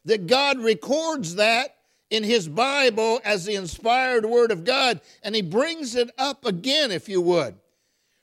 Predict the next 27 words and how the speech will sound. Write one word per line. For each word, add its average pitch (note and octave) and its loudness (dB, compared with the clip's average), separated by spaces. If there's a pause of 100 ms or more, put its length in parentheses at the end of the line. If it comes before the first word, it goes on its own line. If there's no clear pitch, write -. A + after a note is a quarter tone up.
Look, A3+ 2
if A#3 0
you A#3+ -2
would, A#3+ 6
with A3+ 0
me B3 -4
and F#3 -6
stay A#3+ 2
with A3 2
me G#3+ -4
just A3 -4
for A3 -2
a - -6
few A3+ -8
more A3+ -2
moments. A3 -6 (240)
Look A#3+ 2
at A3+ -2
Second B3 -6
Chronicles G#3 -6
chapter F3 -6
twenty. G#3 -4 (460)
Second B3 -2
Chronicles, A3 -4
not A#3 0
Corinthians, G#3+ -6
Second F3 -4